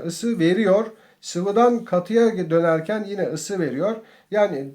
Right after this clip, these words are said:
iki ve dörtte ısı veriyor. Bir ve üçte ısı alıyor. Ee, o zaman cevabımız bir ve üç numaralar olması lazım. Yani B şıkkı olması lazım.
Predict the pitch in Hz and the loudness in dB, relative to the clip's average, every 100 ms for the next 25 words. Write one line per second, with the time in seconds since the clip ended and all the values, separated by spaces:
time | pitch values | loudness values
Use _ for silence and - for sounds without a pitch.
0 | - 156 240 233 190 196 190 160 139 156 | -16 -6 2 2 6 4 4 -2 -4 -6
1 | 220 226 247 240 233 233 220 202 147 170 | -2 0 4 4 4 2 0 -2 -4 -6
2 | - 240 - _ 160 156 - - 160 185 | -6 -6 -8 _ -14 -10 -8 -2 -2 2
3 | 175 208 214 _ _ _ - 147 156 180 | 2 2 -2 _ _ _ -10 -6 -4 -2
4 | 208 226 220 214 220 220 214 208 226 254 | 0 2 2 0 0 4 4 4 0 -2
5 | - 165 202 233 208 156 - 208 - 165 | -4 -6 -2 0 0 -2 -4 -10 -8 -4
6 | 139 127 123 127 175 202 202 220 220 214 | -2 -2 -2 -2 -4 -4 -4 -2 0 0
7 | 233 226 - _ 208 185 190 185 190 202 | -2 -4 -20 _ 2 2 2 0 2 0
8 | 202 160 - 131 123 120 123 120 120 120 | -2 -8 -4 -2 -2 -4 -4 -4 -2 -2
9 | 190 240 233 | 0 0 0